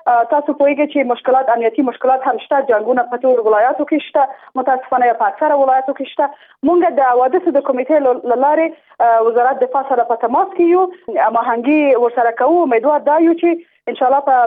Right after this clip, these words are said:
یعنی په زودترین وخت او فرصت کې خلکو ته کمک ورسیږي.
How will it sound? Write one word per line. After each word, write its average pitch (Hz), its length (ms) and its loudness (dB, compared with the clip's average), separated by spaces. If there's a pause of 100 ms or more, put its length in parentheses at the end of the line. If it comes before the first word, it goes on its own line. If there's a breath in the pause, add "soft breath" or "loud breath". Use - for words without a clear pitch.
(280)
یعنی 226 180 2
په 226 220 0
زودترین 240 360 0 (140)
وخت 285 320 -2
او 233 100 2
فرصت 233 380 -4
کې - 420 -2
خلکو 262 220 -2
ته 254 100 -4
کمک 240 360 -4
ورسیږي. 180 640 -4